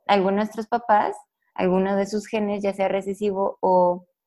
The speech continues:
o dominante, pues se nos heredó a nosotros y pues ese fue el que se presentó. Y están, em, en genotipo, que son estos genes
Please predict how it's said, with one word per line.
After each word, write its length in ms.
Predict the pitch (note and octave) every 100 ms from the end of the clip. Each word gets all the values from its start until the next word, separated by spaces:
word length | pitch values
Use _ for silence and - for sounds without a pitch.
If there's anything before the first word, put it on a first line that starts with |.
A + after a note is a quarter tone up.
| _ _ _
o 640 | - G3 F#3 F3+ F3 E3+ E3+
dominante, 680 | E3+ G#3 A#3 A#3 G#3 A3+ A#3+
pues 160 | G3 F#3
se 80 | F3
nos 220 | E3 E3
heredó 280 | E3+ E3+ E3+
a 60 |
nosotros 600 | F3 G3+ A#3+ A3 A#3 C4
y 100 | A#3
pues 220 | - E3
ese 220 | E3+ E3 F3+
fue 160 | F#3
el 60 | E3
que 100 | F3+
se 140 | F3
presentó. 520 | - F3 G#3 G#3+ C#4 - - _ _ _ _
Y 220 | - C#4
están, 720 | C#4 C#4 C4+ B3+ B3 B3 B3 - _
em, 640 | A3 G#3+ G#3 G3+ G3 G3+ _ _ _ _ -
en 140 | A#3+
genotipo, 680 | B3 A#3+ B3 A#3+ B3+ G#3+ A#3+
que 120 | B3
son 180 | A3+ G3
estos 260 | G3 G#3 G#3+
genes 460 | A3+ G#3 G3 A3+